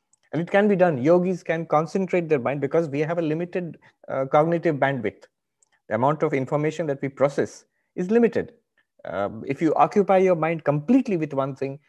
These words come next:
your mind will not take in information coming from elsewhere. Suppose you concentrate deeply on, uh, you know, the heart center and you meditate, um, on your Ishta Devata,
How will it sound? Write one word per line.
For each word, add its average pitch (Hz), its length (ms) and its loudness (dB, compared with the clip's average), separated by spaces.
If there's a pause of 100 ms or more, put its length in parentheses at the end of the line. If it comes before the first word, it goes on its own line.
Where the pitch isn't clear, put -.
your 139 120 -4
mind 151 220 -2
will 147 100 -2
not 160 340 -6
take 143 180 -2
in 147 140 -4
information 135 500 -6
coming 127 300 -8
from 113 160 -6
elsewhere. 107 380 -6 (340)
Suppose 170 340 0
you 160 100 -4
concentrate 139 720 -4
deeply 120 480 -2
on, 101 260 -6 (520)
uh, 90 220 -10 (100)
you 95 80 -12
know, 92 100 -12
the 92 120 -8
heart 117 280 0
center 98 420 -6
and 92 200 -8
you 98 80 -8
meditate, 101 560 -6 (400)
um, 87 320 -10
on 98 80 -4
your 92 120 -6
Ishta 113 340 -6
Devata, 104 440 -4